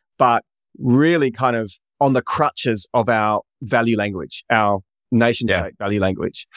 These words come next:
Speaker 1: So yeah, so I guess, you know, to your point, does an idea of a, of a Bitcoin economy make sense? Well, if people start valuing things using Bitcoin, and right now maybe it's too early, and perhaps Satoshi always b-,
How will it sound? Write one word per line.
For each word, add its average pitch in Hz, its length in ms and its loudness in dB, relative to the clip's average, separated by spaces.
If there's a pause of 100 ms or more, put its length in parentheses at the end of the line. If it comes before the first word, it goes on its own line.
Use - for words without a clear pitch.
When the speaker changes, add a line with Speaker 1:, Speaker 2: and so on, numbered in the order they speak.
(160)
Speaker 1:
So 233 100 2
yeah, 214 100 6
so 180 200 2
I 170 80 2
guess, 185 220 -2
you 147 240 -6
know, 123 100 4
to 139 120 -4
your 131 120 0
point, 160 260 0
does 135 120 0
an 131 100 0
idea 131 400 0
of 131 80 -2
a, 123 160 0
of 117 100 -2
a 117 80 0
Bitcoin 120 720 -2 (340)
economy 127 600 2
make 107 300 0
sense? - 420 -4 (140)
Well, 131 240 2 (220)
if 156 120 -2
people 175 260 0
start 147 320 -2
valuing 120 480 0
things 110 360 -2
using 110 340 0
Bitcoin, 120 300 -2
and 127 80 0
right 165 140 0
now 135 140 0
maybe 139 280 0
it's - 120 -12
too 113 160 -2
early, 113 220 0
and 98 100 -6
perhaps - 320 -4
Satoshi 107 340 -2
always 107 260 -2
b-, 117 160 -8